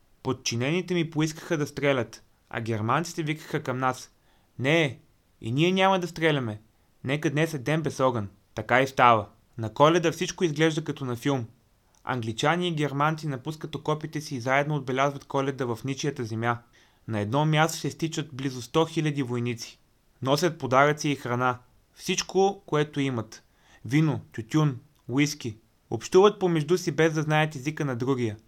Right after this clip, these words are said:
Новината стига до ушите на главнокомандващите и те заповядват войната да бъде подновена.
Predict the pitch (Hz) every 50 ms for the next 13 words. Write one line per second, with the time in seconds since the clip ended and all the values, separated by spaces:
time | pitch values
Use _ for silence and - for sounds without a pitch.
0 | _ _ _ _ _ _ - 117 120 113 104 110 117 131 160 170 214 208 - -
1 | 190 196 196 190 165 165 160 151 156 190 160 - 190 180 156 143 147 139 131 127
2 | 120 - 131 127 139 151 170 175 170 160 165 - 123 120 - 165 185 190 - 127
3 | 120 - 147 151 156 170 160 156 135 143 147 160 165 175 151 - 139 131 139 151
4 | 156 165 156 139 127 123 147 147 156 151 151 131 117 123 120 113 131 135 127 113